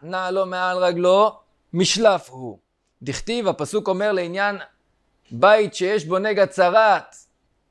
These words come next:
"וחילצו את האבנים אשר בהם הנגע", שהכוונה לשלוף ולהוציא את האבנים מהקיר. "ואימה זירוז הוא",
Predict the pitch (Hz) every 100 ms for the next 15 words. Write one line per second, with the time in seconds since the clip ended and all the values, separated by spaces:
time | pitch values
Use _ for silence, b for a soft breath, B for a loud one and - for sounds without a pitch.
0 | _ _ _ _ _ _ _ _ - 135
1 | - 170 170 165 - - 254 254 - 208
2 | 180 185 220 214 - 185 175 196 185 196
3 | 190 185 175 170 185 180 - 190 202 170
4 | 170 160 208 196 180 147 160 180 160 135
5 | 220 254 196 - _ _ _ _ _ _
6 | _ _ _ _ _ _ 131 143 190 208
7 | 226 240 214 233 233 185 208 202 202